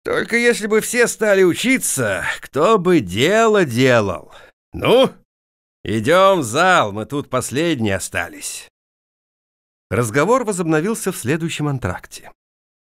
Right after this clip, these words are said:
«Значит, ты учился, учился,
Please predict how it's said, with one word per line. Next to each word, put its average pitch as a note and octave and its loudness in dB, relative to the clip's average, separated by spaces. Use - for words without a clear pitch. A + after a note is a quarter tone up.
«Значит, E3+ -2
ты A#3 -4
учился, A3 -2
учился, A#3 0